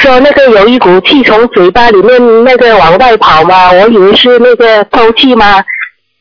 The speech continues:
那个师傅说那个是，可能是心脏有问题，那个房门关了，可能那么凑巧啊，房门也关了。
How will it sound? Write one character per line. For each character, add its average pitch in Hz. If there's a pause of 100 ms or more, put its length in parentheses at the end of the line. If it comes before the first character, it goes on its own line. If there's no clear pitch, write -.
(560)
那 294
个 277 (360)
师 262
傅 285
说 247
那 262
个 262
是， 240
可 202
能 214
是 247 (480)
心 269
脏 311
有 196
问 269
题， 208
那 285
个 277
房 233
门 254 (140)
关 277
了， 175 (320)
可 226
能 254
那 339
么 294
凑 320
巧 247
啊， 202
房 233
门 262
也 208
关 254
了。 254